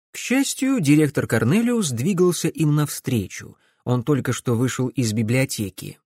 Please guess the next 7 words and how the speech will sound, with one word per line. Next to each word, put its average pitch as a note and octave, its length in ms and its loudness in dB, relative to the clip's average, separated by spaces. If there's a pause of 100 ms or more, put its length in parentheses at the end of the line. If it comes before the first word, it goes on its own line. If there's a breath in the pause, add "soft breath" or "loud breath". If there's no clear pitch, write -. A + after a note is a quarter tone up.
(680)
Вера B2+ 400 2
представила A#2+ 600 0
его A2+ 220 2
незнакомцу B2+ 800 0
и B3 200 0
быстро F#3 420 0
удалилась, C#3+ 720 0